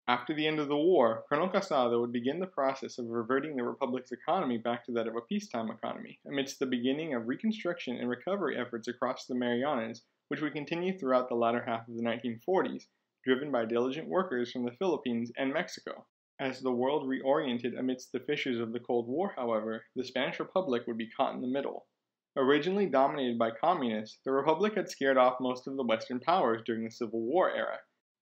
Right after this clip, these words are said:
However, this changed following the Casadista coup and evacuation to Puerto Rico,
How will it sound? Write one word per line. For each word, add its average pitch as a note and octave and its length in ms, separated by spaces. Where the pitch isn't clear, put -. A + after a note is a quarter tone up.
However, C3 440
this G3 240
changed A#2 580
following C#3+ 360
the B2 80
Casadista C3+ 680
coup C3+ 400
and C3 100
evacuation C3 800
to B2 120
Puerto B2 320
Rico, C#3+ 480